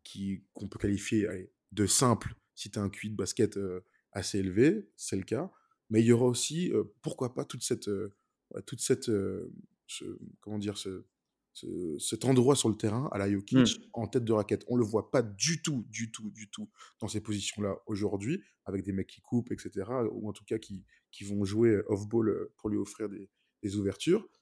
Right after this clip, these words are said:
Speaker 1: Mais je crois que ces deux, euh, situations seront des situations où Victor va d'abord exceller d'ici quelques années et qui vont lui permettre d'avoir une moyenne de passes, elle est franchement haute.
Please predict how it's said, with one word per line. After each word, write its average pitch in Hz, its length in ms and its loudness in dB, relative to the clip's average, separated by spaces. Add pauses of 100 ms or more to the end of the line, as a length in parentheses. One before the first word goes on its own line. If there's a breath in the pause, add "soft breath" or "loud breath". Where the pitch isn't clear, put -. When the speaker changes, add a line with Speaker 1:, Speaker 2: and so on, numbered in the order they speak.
(220)
Speaker 1:
Mais 104 80 -4
je - 80 -6
crois 170 140 -6
que 117 160 0
ces 110 220 0
deux, 160 600 0 (720)
euh, 98 260 -6 (240)
situations 135 840 4 (680)
seront 123 460 2
des 110 400 4
situations - 760 0
où 139 180 0
Victor 117 460 0
va 101 220 -4 (300)
d'abord 104 280 0
exceller 117 460 4 (300 loud breath)
d'ici 104 480 -4
quelques 107 320 0
années 110 260 2 (220 soft breath)
et 113 40 -6
qui 110 120 -2
vont 104 100 4
lui 101 60 4
permettre 117 340 -2
d'avoir 110 380 2
une 101 80 0
moyenne 107 260 0
de 104 80 -4
passes, - 320 -8 (1040)
elle 101 120 -6
est 87 280 -8
franchement 117 380 -2
haute. - 320 6